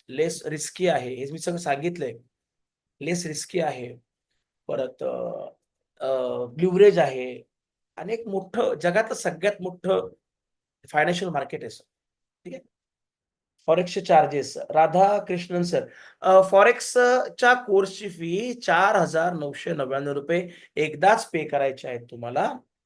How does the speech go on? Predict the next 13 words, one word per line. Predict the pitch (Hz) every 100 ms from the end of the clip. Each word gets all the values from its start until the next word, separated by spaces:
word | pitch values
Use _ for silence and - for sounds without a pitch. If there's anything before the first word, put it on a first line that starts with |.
| _
तुम्हाला | 135 139 143
कोर्स | - 143 147 -
मिळून | 127 120 113
जाईल. | 104 104 - _ _ _
अकाउंट | 131 113 156
ओपनिंग, | 151 151 147 160
पा-, | 160 147 143
सगळं | - 143 143
ट्रेनिंग | 143 139 143
वगैरे | 135 143
सगळं, | 123 135
सगळं, | 131 127
सगळं | 123 120 175 269